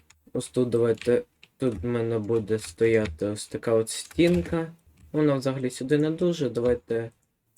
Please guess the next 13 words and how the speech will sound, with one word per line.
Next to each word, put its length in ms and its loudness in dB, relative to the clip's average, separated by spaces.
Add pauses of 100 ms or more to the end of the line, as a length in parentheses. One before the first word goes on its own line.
(360)
хоча 280 2
давайте 400 4
спробуємо 680 0 (260)
з 100 -12
білого 440 0
бетону 680 0 (200)
сюди 340 -6
стінку 560 -8
поставити. 680 -6 (520)
О, 260 4
ось 220 -4
так 300 -4
от. 180 -18